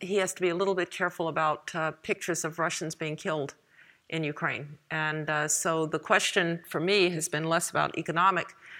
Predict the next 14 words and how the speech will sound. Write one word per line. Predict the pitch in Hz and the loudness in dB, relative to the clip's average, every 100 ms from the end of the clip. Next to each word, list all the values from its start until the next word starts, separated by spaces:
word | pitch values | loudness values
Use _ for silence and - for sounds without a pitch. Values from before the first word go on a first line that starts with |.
| - - | -18 -6
sanctions | - 165 165 156 156 | 0 0 0 -4 -4
than | - 156 | -2 -2
raising | 147 165 170 165 | 2 2 2 -2
the | 151 | -4
capacity | 139 - 165 165 151 139 | -6 -4 -2 -2 -2 -4
of | 143 | -4
the | 147 | -4
Ukrainians | 143 - 160 160 147 151 - | -4 -4 -4 -2 -4 -4 -6
to | 151 143 | -4 -4
exact | 139 151 143 - | -2 -2 -2 -4
costs | - 156 135 - - - _ - - _ | -8 -2 0 0 -4 -8 _ -20 -20 _
on | - 147 | -8 -6
their | 139 | -4
own. | 139 - | -4 -6